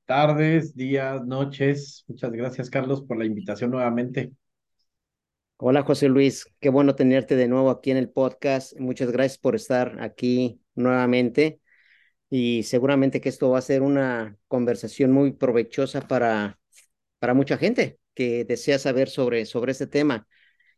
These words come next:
Speaker 2: Y, eh, José Luis, eh, ¿hay algo más que, que necesitemos saber sobre ti que no haya yo mencionado?
Speaker 1: No, básicamente mi,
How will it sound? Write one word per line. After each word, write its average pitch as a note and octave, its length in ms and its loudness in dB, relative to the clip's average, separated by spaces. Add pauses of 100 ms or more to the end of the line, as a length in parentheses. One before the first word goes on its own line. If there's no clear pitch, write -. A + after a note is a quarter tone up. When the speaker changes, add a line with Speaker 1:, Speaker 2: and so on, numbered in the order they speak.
(280)
Speaker 2:
Y, C#3 460 2 (160)
eh, D3+ 260 -6 (200)
José D3+ 240 0
Luis, E3+ 320 2
eh, C#3 180 2
¿hay D#3 140 4
algo F3+ 180 4
más D#3 320 2
que, D#3 480 0
que B2+ 160 -4
necesitemos C#3 540 -2
saber C#3 340 2
sobre D#3+ 300 0
ti F3 360 -4 (1120)
que C#3 80 2
no C#3 80 6
haya C#3+ 140 6
yo C#3 100 6
mencionado? C3+ 580 0 (640)
Speaker 1:
No, F#3 540 6
básicamente E3+ 960 2
mi, B2 460 0